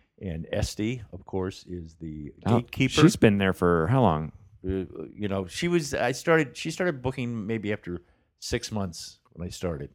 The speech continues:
Speaker 2: Oh, wow.
Speaker 1: She
Speaker 2: So
Speaker 1: was
Speaker 2: she,
Speaker 1: there, but
Speaker 2: okay.
Speaker 1: she started booking. So it was, it, back in the day, too, she would call you, "We'll give you cab fare, you know, if you come down here
Speaker 2: Mm.
Speaker 1: from Catch." You know, just that we want you here, even though there were eighteen people,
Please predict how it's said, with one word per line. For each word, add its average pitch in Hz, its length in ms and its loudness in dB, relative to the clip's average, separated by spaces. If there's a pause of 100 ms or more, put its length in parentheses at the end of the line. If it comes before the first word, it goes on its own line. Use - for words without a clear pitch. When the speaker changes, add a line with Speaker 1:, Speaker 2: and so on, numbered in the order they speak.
Speaker 2:
Oh, 113 100 6
wow. 95 340 8
Speaker 1:
She - 60 -4
Speaker 2:
So 85 80 2
Speaker 1:
was 113 60 0
Speaker 2:
she, 113 160 6
Speaker 1:
there, 113 200 2
but 90 120 2
Speaker 2:
okay. 82 120 2
Speaker 1:
she 78 60 0
started 90 220 -6
booking. 76 280 -10
So 69 300 -8 (480)
it - 40 -8
was, 147 160 2
it, 131 280 -4
back 147 180 2
in 143 80 -2
the 120 60 -2
day, 165 220 4
too, 107 360 0 (460)
she - 140 -10
would 101 100 -10
call 110 160 0
you, 98 380 -2
"We'll 131 260 0
give 156 300 0
you 151 160 0
cab 135 400 0
fare, 104 420 0 (420)
you 101 80 -8
know, 98 80 -2
if 98 140 -6
you 120 80 -6
come 110 160 -4
down 110 240 -2
here 104 140 -2
Speaker 2:
Mm. 107 180 8
Speaker 1:
from 95 60 4
Catch." 92 480 -10 (420)
You 98 80 -8
know, 90 160 -8
just 131 380 0
that 117 120 -2
we 123 140 -2
want 123 320 -2
you 123 60 -2
here, 113 340 -2 (140)
even 120 180 -6
though 113 100 0
there 104 120 -4
were - 120 -10
eighteen 113 400 -6
people, 101 560 -6